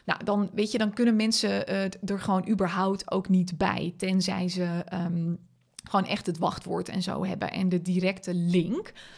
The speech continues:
Dus weet je, er zijn altijd wel manieren om het goedkoper en zo te doen. En zo heb je bijvoorbeeld ook met Plug en Pay. Nou, daar betaal je dan negen euro per maand voor.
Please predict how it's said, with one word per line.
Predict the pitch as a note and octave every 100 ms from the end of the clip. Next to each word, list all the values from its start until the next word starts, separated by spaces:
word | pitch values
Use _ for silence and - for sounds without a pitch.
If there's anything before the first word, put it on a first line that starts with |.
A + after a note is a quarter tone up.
| - -
Dus | G#3 G#3 -
weet | A3
je, | B3+ F#3+
er | G3+
zijn | G#3+ B3
altijd | - D4 C4+
wel | C4+
manieren | A#3+ F3+ G3 B3 C4+ A3 -
om | A3+
het | A3+
goedkoper | - F#3 - G3+ G3 F#3 -
en | F3+
zo | - C#3
te | -
doen. | - - D4 A#4+ - - -
En | G#3+
zo | A#3
heb | B3+ B3
je |
bijvoorbeeld | G#3+ A3+ A3 -
ook | B3
met | G#3+ -
Plug | A3 A#3
en | F#3+ F3+
Pay. | A3 A3+ F3+ F3+
Nou, | G#3
daar | -
betaal | F3+ - -
je | F#3+
dan | F#3 F3
negen | F#3+ A3 A3+ -
euro | F3+
per | F3+ F3
maand | F3 F3+ F#3+
voor. | F#3+ F3 E3 F3+